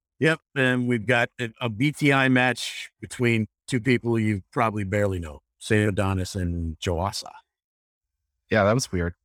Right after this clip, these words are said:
Speaker 2: I was weird to see that on B T I, but whatever. N X T U K this afternoon or evening, depending on where you're watching from. Flash Morgan Webster versus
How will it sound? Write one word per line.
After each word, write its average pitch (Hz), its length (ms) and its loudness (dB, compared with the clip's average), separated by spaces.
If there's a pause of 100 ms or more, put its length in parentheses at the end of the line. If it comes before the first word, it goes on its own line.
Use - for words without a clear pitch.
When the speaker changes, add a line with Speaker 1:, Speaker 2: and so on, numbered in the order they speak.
(140)
Speaker 2:
I 98 100 -6
was 101 220 -6
weird 117 140 2
to 107 60 -2
see - 140 -2
that 107 180 2
on 98 120 -4
B 92 140 -4
T - 180 -6
I, 90 100 -4
but 90 160 -8 (1700)
whatever. 107 360 -2 (480)
N 160 80 4
X 185 160 0
T - 240 -2
U 180 140 0
K 170 420 2
this 135 400 2
afternoon 143 1120 0 (100)
or 113 300 2
evening, 131 540 2
depending 117 360 -2
on 113 140 0
where 110 180 4
you're 117 220 2
watching 113 420 -2
from. 95 320 -2 (380)
Flash 135 320 2
Morgan 135 260 -2
Webster 139 380 -2
versus 113 420 -8